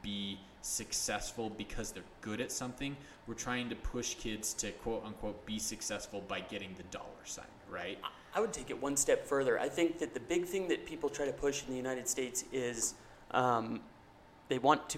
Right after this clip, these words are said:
Speaker 2: be happy. Whereas other cultures that are, are, the t-, main thing they're chasing is pride. You bring pride to your family, you bring pride to your name, you,
Speaker 1: Sure.
Speaker 2: you, you have a,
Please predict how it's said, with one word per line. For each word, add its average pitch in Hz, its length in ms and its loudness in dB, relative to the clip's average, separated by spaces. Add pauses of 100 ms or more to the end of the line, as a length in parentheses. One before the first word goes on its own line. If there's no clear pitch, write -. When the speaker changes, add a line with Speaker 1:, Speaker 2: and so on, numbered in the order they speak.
Speaker 2:
be 131 180 0
happy. - 580 0 (400)
Whereas 131 420 12
other 175 220 12
cultures 156 460 10
that 131 100 10
are, 123 260 8
are, 123 500 8 (300)
the 120 120 6
t-, - 180 -4 (160)
main 160 160 8
thing 151 180 4
they're 117 140 2
chasing 131 580 2
is 117 240 0 (240)
pride. 139 300 12 (600)
You 135 60 -2
bring 131 220 8
pride 165 220 10
to 165 100 2
your 131 80 2
family, 170 320 8
you 147 40 2
bring 135 160 2
pride 143 300 6
to 131 60 -8
your 120 120 0
name, 165 380 10 (320)
you, 123 120 0
Speaker 1:
Sure. 104 40 -6 (120)
Speaker 2:
you, 135 180 6
you 131 180 8
have 135 140 12
a, 120 240 12